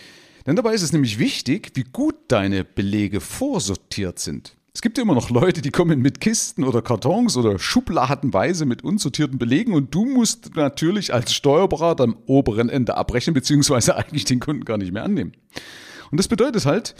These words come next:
wie chaotisch ist das Ganze oder wie gut lieferst du die Belege beispielsweise vorsortiert ab? Also ist es beispielsweise immer noch analog oder ist es schon digital?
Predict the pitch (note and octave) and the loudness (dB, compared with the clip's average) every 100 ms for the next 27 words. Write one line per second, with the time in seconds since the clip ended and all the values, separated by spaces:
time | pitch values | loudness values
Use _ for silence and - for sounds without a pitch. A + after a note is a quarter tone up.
0 | - - - _ _ G#2+ B2 - A#2 - | -20 -20 -20 _ _ -8 -6 -2 -2 0
1 | A#3+ E4 C4+ - - A#2+ - - F2 - | 0 2 0 -2 -4 -2 -2 -2 -2 0
2 | F2+ F#2 - - A2+ G#2+ C#3 C#3+ C3 A#2 | 0 0 -2 0 2 2 0 -2 -2 -4
3 | - C3+ G3+ G#3+ - - D3+ C3 A2 C3 | -2 -2 0 0 -2 -4 -2 0 2 2
4 | D#3 - F#2+ A#2+ - - B2 B2+ - - | 2 2 2 0 -4 -4 -4 -4 -6 -6
5 | F#2+ G2 - C3+ A3 - - _ _ _ | -8 -8 -4 -4 -4 -8 -18 _ _ _
6 | _ _ - A#2 G2 - E3+ - - _ | _ _ -4 -4 -4 -2 0 0 -4 _
7 | - A#2 - C3+ A#2+ G#2 - D#3+ C3+ G#2+ | -2 0 0 -2 0 0 0 2 2 0
8 | - G#2 F#2 E2+ C#3 - - B2 - G2+ | -2 -2 0 2 2 2 0 0 0 -2
9 | - G#2+ - G#2+ G#2 G#2 G#2+ - C#4+ C#3+ | -4 -6 -4 -4 -4 -6 -6 -4 -4 -6